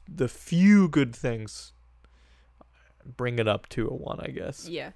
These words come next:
Speaker 2: I also gave it a one, pretty much for the same reasons of, like,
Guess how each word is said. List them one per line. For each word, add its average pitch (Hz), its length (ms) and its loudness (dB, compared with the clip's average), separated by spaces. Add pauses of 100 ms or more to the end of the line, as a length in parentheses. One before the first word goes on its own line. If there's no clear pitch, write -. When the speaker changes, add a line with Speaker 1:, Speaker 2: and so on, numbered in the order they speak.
(520)
Speaker 2:
I 175 120 -4
also 170 240 -10
gave 165 200 -10
it 156 80 -10
a 160 40 -8
one, 156 420 -12 (600)
pretty 180 160 -8
much 156 140 -10
for 160 100 -14
the 156 80 -12
same 160 240 -14
reasons 156 420 -16
of, 156 100 -16
like, - 260 -16